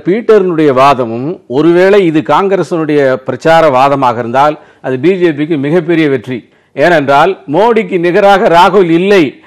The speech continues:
ஆகவே இந்த அஹ், வ-, இந்த, இந்த குதிரையை அனுப்பினால் இது தோற்றுவிடும் என்கிற நம்பிக்கையிலே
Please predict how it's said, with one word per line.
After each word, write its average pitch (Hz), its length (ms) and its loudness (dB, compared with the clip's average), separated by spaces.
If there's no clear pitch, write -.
ஆகவே 180 560 2
இந்த 196 300 -2
அஹ், 160 400 4
வ-, 151 420 4
இந்த, 196 180 -2
இந்த 185 160 0
குதிரையை 208 540 4
அனுப்பினால் 185 600 2
இது 180 100 2
தோற்றுவிடும் 190 600 2
என்கிற 165 260 -2
நம்பிக்கையிலே 180 680 2